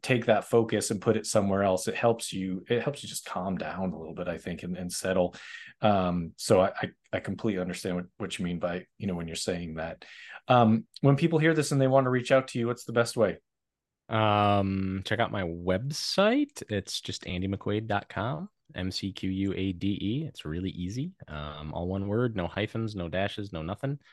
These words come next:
Speaker 2: Um, it used to be a really crappy blog site, and then I decided it would be cool to write a book. And then somebody was like, "Well, if you're gonna write a book, you have to have, like, an,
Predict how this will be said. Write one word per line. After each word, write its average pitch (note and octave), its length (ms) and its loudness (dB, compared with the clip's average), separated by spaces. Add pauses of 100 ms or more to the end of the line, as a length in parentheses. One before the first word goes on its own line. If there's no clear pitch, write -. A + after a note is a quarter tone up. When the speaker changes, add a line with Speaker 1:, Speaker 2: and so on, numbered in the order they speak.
(500)
Speaker 2:
Um, D#2 460 -6
it - 80 -12
used - 180 -8
to - 40 -12
be G2+ 120 0
a G2 60 0
really F#2+ 200 -2
crappy F#2 340 0
blog F2 320 0
site, A#2 420 0
and E2+ 180 -6
then E2 480 -6 (600)
I E2 340 -4
decided E2+ 340 -2
it - 20 -2
would F2 120 -6
be E2+ 80 -4
cool B2+ 240 -4
to A#2+ 60 -2
write G2+ 180 2
a F2 100 -6
book. - 320 2 (340)
And F2 560 -4
then E2+ 160 -6
somebody F2+ 320 -4
was F2 160 -6
like, E2+ 240 -4
"Well, F2+ 100 -4
if F2+ 60 -10
you're F2+ 80 -6
gonna F#2 140 -4
write F2+ 100 -4
a E2 60 -8
book, F2+ 220 -4
you E2+ 100 -10
have F2 120 -8
to E2 60 -12
have, E2 240 -8
like, D#2 160 -6 (140)
an, D#2+ 160 -8